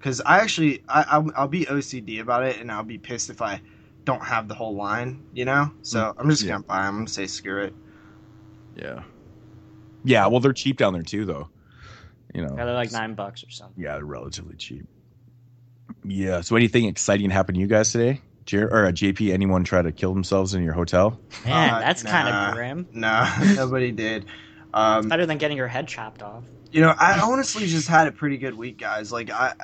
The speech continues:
Speaker 1: I, everything was pretty smooth up until today at work. And, you know, like I said, I had so much fun watching these movies. I, I knocked off five movies for two thousand fifteen this year.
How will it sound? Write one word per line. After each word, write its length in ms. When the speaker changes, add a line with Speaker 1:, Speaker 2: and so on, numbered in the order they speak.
Speaker 1:
I, 160
everything 440
was 480
pretty 260
smooth 340
up 160
until 260
today 400
at 120
work. 400
And, 480
you 80
know, 240
like 200
I 80
said, 220
I 60
had 200
so 100
much 180
fun 240
watching 360
these 200
movies. 360
I, 240
I 40
knocked 320
off 220
five 500
movies 440
for 140
two 180
thousand 300
fifteen 440
this 240
year. 260